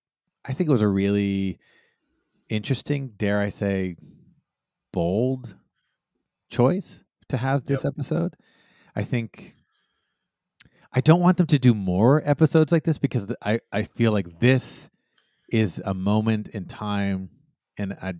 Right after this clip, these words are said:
Speaker 1: don't want anything. I, I think if they keep doing this, it's gonna become a gimmick, and I think
Speaker 2: Yeah.
Speaker 1: that's, that's a bad move. So hopefully this is it. But
Speaker 2: Yeah.
Speaker 1: man, oh
Speaker 2: I,
Speaker 1: man,
Speaker 2: I,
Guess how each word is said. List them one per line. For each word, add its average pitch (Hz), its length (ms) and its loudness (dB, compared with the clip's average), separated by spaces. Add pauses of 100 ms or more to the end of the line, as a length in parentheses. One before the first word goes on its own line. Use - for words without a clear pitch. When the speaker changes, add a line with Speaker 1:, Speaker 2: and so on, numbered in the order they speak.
(140)
Speaker 1:
don't 104 220 0
want 98 240 -4
anything. 95 420 -8
I, 101 140 -6 (420)
I 113 120 0
think 135 240 0
if 101 100 4
they 110 120 4
keep - 380 -4
doing 107 260 4
this, 123 140 -2
it's 113 140 -12
gonna 95 160 -2
become 90 280 -6
a 80 40 -8
gimmick, 82 560 -10 (140)
and 95 100 -6
I 87 60 -4
think 95 160 -6
Speaker 2:
Yeah. 101 100 -4
Speaker 1:
that's, 82 280 -12 (120)
that's - 180 -8
a 85 60 -6 (140)
bad 82 300 -6
move. 80 440 -10 (380)
So 110 140 0
hopefully 127 480 6
this 92 200 -6
is 82 120 -10
it. 80 220 -10 (960)
But 110 100 2
Speaker 2:
Yeah. 101 80 -2
Speaker 1:
man, 110 200 0
oh 104 80 0
Speaker 2:
I, 151 160 2
Speaker 1:
man, 90 60 -4
Speaker 2:
I, - 60 -2